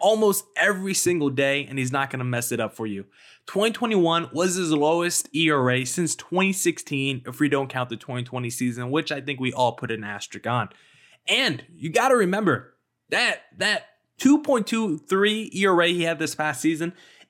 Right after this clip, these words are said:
it was more like a one point seven E R A, because you can't forget this man had Fernando Tatis, the worst defensive player in baseball, behind him. So, uh, it was really like his E R A was a one point three because of the defense he had behind him. So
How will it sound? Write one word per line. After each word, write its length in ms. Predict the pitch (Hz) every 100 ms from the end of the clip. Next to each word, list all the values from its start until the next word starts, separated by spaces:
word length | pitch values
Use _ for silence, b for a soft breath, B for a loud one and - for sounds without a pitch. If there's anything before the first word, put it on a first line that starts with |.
| -
it 60 |
was 220 | 370 392
more 200 | 196 214
like 220 | 220 196 170
a 60 |
one 340 | 143 123 151 160
point 300 | - 160 120
seven 320 | 143 131 123
E 100 | 123
R 140 | 113
A, 60 | 107
because 360 | 123 190 151
you 60 | 151
can't 300 | - 453 427
forget 460 | - 165 147 143 -
this 220 | 233 202
man 200 | 220 214
had 200 | 208 202
Fernando 720 | - 233 226 226 233 240 226
Tatis, 720 | 220 - 214 214 214 196 - B B B
the 160 | - 269
worst 420 | 233 220 233 240
defensive 580 | 226 214 202 202 196 175
player 260 | 185 175 170
in 260 | 180 196
baseball, 540 | 135 170 262 - 165 127
behind 360 | 117 120 120
him. 80 | 113
So, 300 | - 170 - B B B
uh, 80 | 175 165 196
it 80 |
was 180 | 269 175
really 360 | 160 269 349 277
like 180 | 190 170
his 260 | 165 123
E 80 | 175
R 200 | 180 170
A 80 | 165
was 180 | 165 139
a 80 |
one 240 | 127 143 165
point 300 | 165 147 123
three 260 | 135 165
because 320 | 131 123 139 123
of 80 |
the 80 | 117
defense 480 | 110 123 127 127 123
he 80 | 123
had 180 | 120 107
behind 380 | 95 120 123
him. 80 | 123
So 300 | 120 135 113